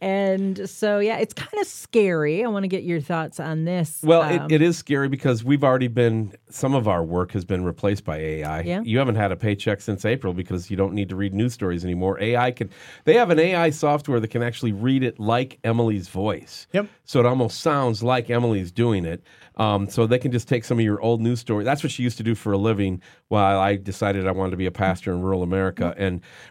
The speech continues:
Speaker 2: we're doing this show because A I's taken all the other stuff, and we're hoping that someday this actually funds into something. But we're gonna be faithful regardless. Here's what I did with A I.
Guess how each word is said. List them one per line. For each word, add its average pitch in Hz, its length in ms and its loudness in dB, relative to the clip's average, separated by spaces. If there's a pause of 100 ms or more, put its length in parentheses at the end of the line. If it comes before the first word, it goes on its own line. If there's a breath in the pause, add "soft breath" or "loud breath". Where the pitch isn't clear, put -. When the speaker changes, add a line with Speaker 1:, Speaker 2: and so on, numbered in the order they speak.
Speaker 2:
we're 151 120 6
doing 160 340 4
this 160 160 6
show 160 520 2
because 120 600 2
A 135 160 0
I's 120 240 0
taken 113 480 -2
all 107 140 0
the 107 120 2
other 98 160 0
stuff, 147 460 0
and 104 120 -2
we're 101 100 0
hoping 107 300 0
that 92 100 -4
someday 104 340 -2
this 95 240 -4
actually 98 320 -4
funds 113 400 -2
into 85 180 -4
something. 87 360 -6
But 117 160 0 (320 soft breath)
we're 160 100 6
gonna 160 100 6
be 131 80 2
faithful 120 460 0
regardless. 117 580 0 (400 soft breath)
Here's 226 260 2
what 165 140 6
I 156 140 6
did 147 180 2
with 127 160 -2
A 110 200 2
I. 80 320 -8